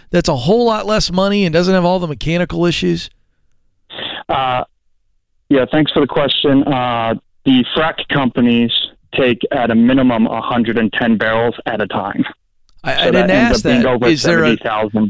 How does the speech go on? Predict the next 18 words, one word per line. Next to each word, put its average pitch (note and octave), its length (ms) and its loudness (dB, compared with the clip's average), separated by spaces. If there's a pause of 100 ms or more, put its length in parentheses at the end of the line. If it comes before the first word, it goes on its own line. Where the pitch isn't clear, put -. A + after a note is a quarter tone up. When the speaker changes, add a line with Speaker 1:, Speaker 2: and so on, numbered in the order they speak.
Speaker 1:
is E3 80 0
Speaker 2:
That's D3 120 2
Speaker 1:
there F3+ 120 4
Speaker 2:
over D#3+ 140 0
Speaker 1:
a - 80 -18
Speaker 2:
seventy C3 320 0
thousand A2 380 -2
pounds. G2+ 460 -4
So A2 220 0
no, G#2+ 340 2
a G2+ 60 -2 (140)
Silverado A2+ 500 0
or G#2+ 140 0
something G#2+ 340 -4
smaller A2 300 0
cannot G2+ 460 -2
do F#2+ 200 0
it. F#2+ 120 -4